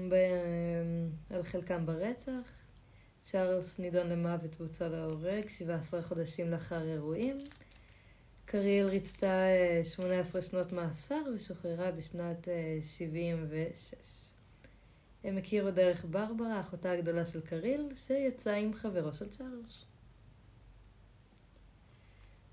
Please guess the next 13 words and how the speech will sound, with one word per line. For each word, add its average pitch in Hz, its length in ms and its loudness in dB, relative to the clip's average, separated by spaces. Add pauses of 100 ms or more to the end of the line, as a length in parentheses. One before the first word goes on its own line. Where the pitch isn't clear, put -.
(280)
בעשרים 196 400 4
ואחת 202 240 2
בינואר 156 640 0 (320)
של 170 300 0
חמישים 180 500 -2
ושמונה, 160 460 -4 (800)
ממש 208 340 2
כאילו, 196 420 4 (640)
מבחינת 190 440 2
תאריכים 190 520 4
של 185 160 0
זמן 196 260 4
ההקלטה, 180 600 0